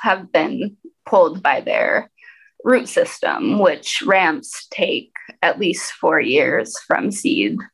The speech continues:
to even propagate, um, and become,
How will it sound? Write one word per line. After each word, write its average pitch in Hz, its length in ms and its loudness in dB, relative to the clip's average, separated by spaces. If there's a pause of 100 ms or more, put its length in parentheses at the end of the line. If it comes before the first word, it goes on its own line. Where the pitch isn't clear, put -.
(500)
to 143 320 4
even - 400 4
propagate, - 720 0 (600)
um, 156 300 0 (580)
and - 120 0
become, 226 840 0